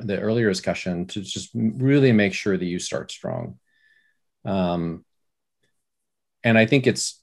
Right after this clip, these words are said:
comes from a couple, I think, uh, we'll talk about three different angles on this one. One is, you know, understand your business and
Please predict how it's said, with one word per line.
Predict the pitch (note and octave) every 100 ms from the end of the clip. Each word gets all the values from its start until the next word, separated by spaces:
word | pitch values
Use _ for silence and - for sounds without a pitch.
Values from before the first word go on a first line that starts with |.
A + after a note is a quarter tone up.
| -
comes | C3 A#2+ -
from | G#2+
a |
couple, | F#2 G#2+ A2 G2 F#2 G2 - _ -
I | - A2+
think, | B2+ -
uh, | F#2+
we'll | G2+
talk | A2
about | F#2 F2
three | - A2+
different | G2 F#2 E2+ D#2 _ -
angles | F#2 E2 D#2 E2
on | C#2
this | D#2 -
one. | C2+ F#2+
One | A2+ C3+
is, | A#2+ G#2 F#2+ F#2+ - _ _ _ _ _ _ _ _ _ _ _ _ _ _ _ _ _ _ _ _ _ _ _ _ _ _ -
you | B2+
know, | G#2+ G2 _ _ -
understand | C#3+ D3+ - B2 A#2+
your | G#2+
business | F#2 G#2 F#2+ G#2 G2+ F#2+ - -
and | G#2+ F#2 F#2 F#2 F2+